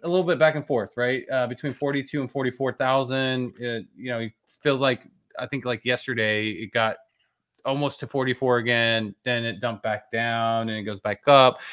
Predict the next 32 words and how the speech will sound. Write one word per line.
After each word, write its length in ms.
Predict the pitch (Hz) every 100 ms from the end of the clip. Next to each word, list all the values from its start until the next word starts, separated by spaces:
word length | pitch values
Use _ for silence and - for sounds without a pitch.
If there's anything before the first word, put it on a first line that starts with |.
| - -
But 120 | 180
the 80 | 180
thing 180 | 233
about 320 | 277 151 143 175
it 100 | 156
is, 140 | 135
like, 240 | 139 127 - - -
you 40 | 160
know, 120 | 156
like, 200 | 143 - _ _
with, 240 | 143 147 147
with 120 | 143
Cathie 340 | 175 190 208
Wood 260 | 151 151 147
coming 200 | 156 143
out 280 | 139 143 135
and 100 | 127
saying, 320 | 143 135 131
you 140 | 123
know, 100 | 123 -
or, 180 | 127 123
like, 200 | 120 110
she, 180 | - 139
she 200 | - 143
sold 220 | 160 147
all 200 | 135 131
her, 420 | 131 123 117 110 _
what 240 | 127 127
was 160 | 120 107
it, 160 | 104 -
the 140 | 113
G-, 340 | 104 120 117